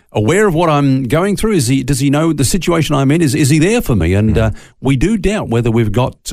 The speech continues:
Speaker 1: the ability and the resources to come through those kind of circumstances.
Speaker 2: Yeah, it's pretty frustrating when you're in that time and, and you feel like, you know,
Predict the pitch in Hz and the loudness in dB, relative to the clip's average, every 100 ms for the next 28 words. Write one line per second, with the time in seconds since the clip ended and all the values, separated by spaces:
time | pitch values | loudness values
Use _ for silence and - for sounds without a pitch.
0 | - 113 113 95 156 156 170 151 104 90 | -6 -2 -2 0 -2 -2 -2 -2 0 0
1 | 87 131 147 120 - 104 170 180 - 202 | 0 0 0 -2 -4 -6 -4 -4 -2 0
2 | 139 98 101 92 - - - 120 117 - | 2 2 2 0 -6 -16 -4 -2 0 0
3 | 120 98 - 85 - 76 - _ 98 95 | 0 -2 -4 -4 -6 -12 -12 _ 0 2
4 | 196 202 139 - 113 87 82 82 113 101 | 2 0 -2 0 2 2 2 4 4 2
5 | - 95 92 85 - 85 71 170 196 78 | 0 0 2 0 0 -2 -2 0 0 0
6 | - - 82 | -2 0 0